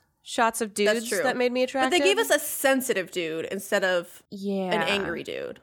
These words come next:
Speaker 1: A dude
Speaker 2: which
Speaker 1: that
Speaker 2: was nice.
Speaker 1: you'd wanna go out to dinner with and maybe talk,
Speaker 2: Oh, yeah.
Speaker 1: talk over a nice drink afterwards.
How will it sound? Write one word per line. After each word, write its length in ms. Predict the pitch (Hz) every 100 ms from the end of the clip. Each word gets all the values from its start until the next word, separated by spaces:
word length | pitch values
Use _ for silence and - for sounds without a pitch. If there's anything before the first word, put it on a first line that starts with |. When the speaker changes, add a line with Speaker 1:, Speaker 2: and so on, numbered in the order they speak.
| -
Speaker 1:
A 80 | 240
dude 360 | 226 294 302
Speaker 2:
which 100 | 277
Speaker 1:
that 80 | 302
Speaker 2:
was 140 | 294 -
nice. 140 | -
Speaker 1:
you'd 140 | 262 233
wanna 240 | 247 240
go 140 | 233
out 140 | 220 -
to 100 | 175
dinner 380 | 175 180 165 135
with 400 | 69 92 196 -
and 160 | 185
maybe 240 | 185 180 165
talk, 320 | - 180 175
Speaker 2:
Oh, 20 |
yeah. 260 | 196 151 -
Speaker 1:
talk 300 | - 196 185
over 500 | 190 175 165 160 156 -
a 80 | 180
nice 340 | 170 160 - -
drink 360 | 175 170 165
afterwards. 880 | 156 175 - - - - - 190